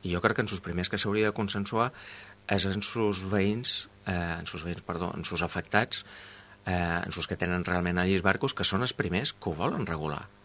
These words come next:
O sigui, ningú vol que no es faci res, ho volen regular, però crec que són els que poden aportar idees de com fer-ho. Clar, dir que es va fer una regulació que pràcticament està feta i que els usuaris no sàpiguen res,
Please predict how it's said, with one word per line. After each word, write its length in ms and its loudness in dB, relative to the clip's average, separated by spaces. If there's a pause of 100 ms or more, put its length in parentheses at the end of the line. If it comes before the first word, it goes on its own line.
O 40 -14
sigui, 200 -12
ningú 420 2
vol 320 2
que 100 2
no 100 4
es 80 -2
faci 240 2
res, 220 2 (260)
ho 80 4
volen 240 4
regular, 360 6 (420)
però 160 8
crec 200 4
que 40 6
són 200 2
els 120 2
que 120 2
poden 260 4
aportar 360 2
idees 300 4
de 100 0
com 160 -4
fer-ho. 280 0 (540)
Clar, 180 10
dir 140 6
que 80 4
es 80 0
va 80 6
fer 140 -2
una 180 2
regulació 580 4
que 140 -4
pràcticament 420 2
està 220 -2
feta 380 -2 (100)
i 160 0 (240)
que 140 2 (420)
els 100 -6
usuaris 480 0
no 140 -6
sàpiguen 400 -2
res, 240 0